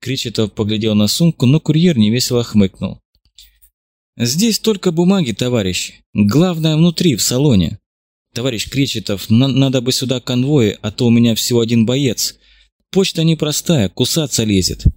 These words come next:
Иван Кузьмич с опаской покосился на металлический бок Юнкерса.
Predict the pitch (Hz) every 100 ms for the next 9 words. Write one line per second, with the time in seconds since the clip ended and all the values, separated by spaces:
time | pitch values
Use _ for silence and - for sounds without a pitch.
0 | - - - _ _ _ _ _ _ _
1 | _ 107 98 151 151 104 95 131 147 -
2 | - 120 127 - 110 110 - 104 - 127
3 | 117 104 104 98 107 107 113 - 117 104
4 | 107 101 120 113 104 107 98 - 98